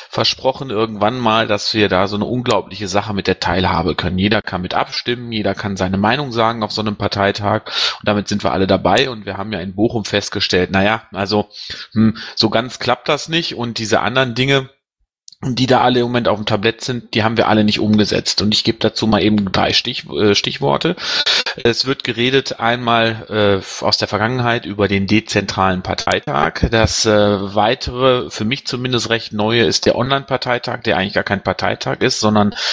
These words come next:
mehr eine Vorbereitung. Und darüber, worüber wir heute Abend vorwiegend sprechen werden, ist die ständige Mitgliederversammlung.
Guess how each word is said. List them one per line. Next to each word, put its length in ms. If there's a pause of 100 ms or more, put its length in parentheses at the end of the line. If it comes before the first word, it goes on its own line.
(140)
mehr 180
eine 160
Vorbereitung. 1080 (640)
Und 420
darüber, 300
worüber 460
wir 140
heute 260
Abend 260
vorwiegend 500
sprechen 520
werden, 320
ist 260
die 80
ständige 540
Mitgliederversammlung. 1200